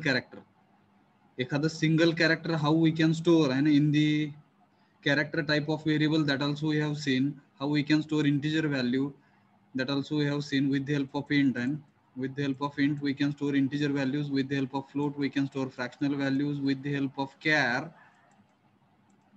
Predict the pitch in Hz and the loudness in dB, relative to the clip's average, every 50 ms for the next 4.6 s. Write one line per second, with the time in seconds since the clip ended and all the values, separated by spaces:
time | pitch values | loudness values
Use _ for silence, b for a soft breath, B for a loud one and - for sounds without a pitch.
0 | - _ _ _ _ _ _ _ - - 131 135 123 - 139 147 - - 147 147 | -20 _ _ _ _ _ _ _ -8 -4 -4 -4 0 0 0 0 0 0 -2 -2
1 | 147 147 - 165 170 175 190 180 175 175 160 135 123 120 - - 104 101 - _ | -2 -2 0 2 4 4 6 4 4 4 2 0 0 -2 -4 -6 -12 -12 -12 _
2 | _ _ _ _ _ _ - - 123 127 120 143 151 147 147 156 165 160 160 156 | _ _ _ _ _ _ -8 -4 -2 -2 0 0 0 0 0 0 0 0 0 0
3 | 160 165 160 160 - - 156 147 151 160 160 165 - - 165 160 156 156 156 160 | -2 -4 -6 -6 -2 0 2 2 2 2 0 -2 -2 0 0 2 2 2 2 2
4 | 160 160 170 165 151 139 131 135 123 117 117 135 | 4 4 4 4 4 4 2 0 0 -2 -2 -6